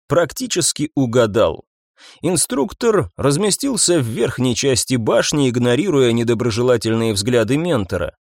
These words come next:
В настроении Коршун находился прескверном.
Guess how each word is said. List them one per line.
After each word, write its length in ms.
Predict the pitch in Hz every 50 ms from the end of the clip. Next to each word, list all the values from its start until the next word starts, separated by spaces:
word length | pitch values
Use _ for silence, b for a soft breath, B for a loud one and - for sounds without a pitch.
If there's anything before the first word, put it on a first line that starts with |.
| _ _ -
В 120 | 87 95 117
настроении 760 | 131 135 - - - 123 135 165 202 214 208 185 175 160 135
Коршун 560 | 104 - 151 175 185 147 - - 143 139 123
находился 560 | 123 113 - 127 123 139 151 139 - - 127 117
прескверном. 960 | - 127 127 127 - - - 120 117 139 147 123 110 95 90 80 80 -